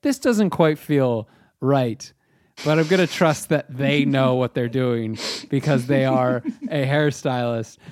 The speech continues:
or they are a barber." Uh, and that's how I felt that first time where I was like, "This doesn't feel like any haircut I've ever had,"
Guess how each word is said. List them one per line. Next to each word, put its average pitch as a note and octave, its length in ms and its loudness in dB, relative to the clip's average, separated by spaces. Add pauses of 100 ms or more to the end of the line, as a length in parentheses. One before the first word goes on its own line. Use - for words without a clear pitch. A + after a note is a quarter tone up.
(160)
or C3+ 120 0
they C#3 140 2
are C3 160 2
a B2+ 160 2
barber." A#2+ 540 -2 (420)
Uh, C#3+ 520 2 (520)
and A3 240 4
that's F4+ 200 -2
how D4 200 2
I A#3 80 4
felt E3+ 500 2 (400)
that D3+ 200 0
first D#3+ 240 0
time C#3 260 2
where C#3 120 4
I C#3 60 4
was C#3 120 2
like, C3 240 -2
"This B3 180 0
doesn't A#3+ 340 0
feel A3+ 360 2
like C3+ 240 -2
any A2+ 180 -4
haircut A2 560 -8
I've A2+ 240 -8
ever A2 260 -8
had," A2 360 -10